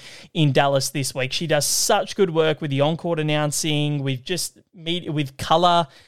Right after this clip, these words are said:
and with the interview. She's so well researched and she speaks so goddamn well. So,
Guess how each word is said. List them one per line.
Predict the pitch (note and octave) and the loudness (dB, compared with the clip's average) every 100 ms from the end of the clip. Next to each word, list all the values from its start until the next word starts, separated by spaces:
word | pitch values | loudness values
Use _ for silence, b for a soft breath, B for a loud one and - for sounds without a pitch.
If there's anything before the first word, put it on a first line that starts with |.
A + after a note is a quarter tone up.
| b b | b b
and | D#3 D3+ D3 D#3 | 2 4 4 0
with | D#3 | -2
the | D#3+ E3 | 0 -2
interview. | E3 D3+ D#3 | -2 -2 -4
She's | D3+ - C#3 | -4 -4 -4
so | - F3+ G3+ | 0 2 4
well | F#3+ E3 | 4 2
researched | C#3 C#3+ C#3 D#3+ D3 C#3+ - - | 2 -2 -2 -2 -2 -2 -4 -4
and | D#3+ D3+ D3+ D3+ D3 D3+ _ _ | -2 0 2 2 2 0 _ _
she | - F3 | -4 -2
speaks | D3 - F#3+ G3+ - | 0 0 0 0 0
so | - - F3 F#3 | 0 4 4 4
goddamn | E3 E3+ E3 E3 D3+ | 6 4 6 4 6
well. | D3 D#3+ C3+ | 4 4 2
So, | - F3+ E3 | -2 2 2